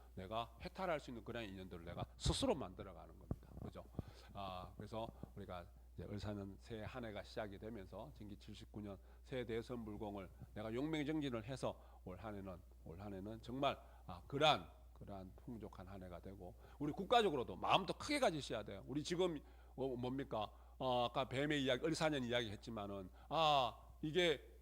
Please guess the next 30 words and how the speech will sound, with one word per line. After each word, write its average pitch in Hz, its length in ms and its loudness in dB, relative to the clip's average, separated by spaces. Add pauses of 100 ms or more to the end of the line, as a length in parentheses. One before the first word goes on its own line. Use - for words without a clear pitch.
(240)
뱀, 196 180 8
뱀이라는 202 580 6
존재가 107 720 2
겨울잠을 135 640 8
자고 110 340 0
나서 104 440 -2 (300)
봄에 135 320 4
다시 151 320 0
나타나잖아요. 95 840 -4
그래서 117 240 -2 (460)
봄, 202 260 6 (140)
겨울에 208 300 12
싹 - 220 0
사라졌다가 170 600 8
봄에 196 240 4
다시 220 260 2
나-, 139 160 4 (120)
나타나기 120 460 0
때문에 107 380 -4
그거를 117 340 2 (380)
불사, 185 480 2
죽지 - 400 -2
않는, 123 420 4 (220)
영원히 196 320 4
죽지 - 320 -2
않는 139 200 4
그런 170 260 4
의미이기도 139 480 0
하대요. 98 500 -6
그죠? 95 260 -8